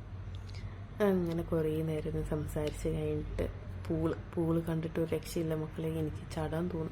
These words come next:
മോൻ ഉറങ്ങുകയാണല്ലോ. അപ്പോൾ ഞാൻ കുറേ കാലത്ത് ഇങ്ങനെ റിക്വസ്റ്റ് ചെയ്യിക്കാം, "പോവാ, പോവാം." പിന്നെ കേട്ടോ, ഇന്നലെ മോൻ ഉറങ്ങണ, ഇന്നലെ രാത്രി ആ-, ആൾ ഉറങ്ങുന്ന ടൈമിൽ ഞാൻ പോയി പൂളിൽ കുറേ നേരം കളിച്ചിട്ടോ. ഇക്ക ഇറങ്ങിയില്ല, ഞാൻ മാത്രം.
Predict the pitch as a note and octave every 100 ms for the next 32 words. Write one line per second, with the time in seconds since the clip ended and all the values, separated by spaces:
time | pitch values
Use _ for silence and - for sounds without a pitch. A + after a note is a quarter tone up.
0 | - E3 E3+ F3 D#3 D#3 D#3+ D3+ D3 D3+
1 | - - - - - - E3 D#3+ E3 D#3+
2 | D#3 D#3 E3 - D#3+ D#3+ - E3 E3 E3+
3 | E3 E3 - D#3+ - - - D#3 D#3 -
4 | - F3 F3 - - - G#3 G3 A3 G3+
5 | F3+ F3 E3+ F3 E3+ G#3 - E3 D#3+ E3+
6 | G3 - D#3+ E3+ E3 F3+ F3+ F#3+ G3 E3+
7 | E3 E3 - - F3 - - E3 E3 E3
8 | D#3 D#3 E3 D#3 D3 D3+ D3+ D3+ D3 D3+
9 | D3+ - D3 D3+ D3 D3 D3+ D3+ D#3+ D#3
10 | D3+ - D3 C#3 - - - - - -
11 | - F#3+ - G#3+ D#3+ D3+ C#3+ D#3 A#3+ -
12 | F3+ E3 D3+ D3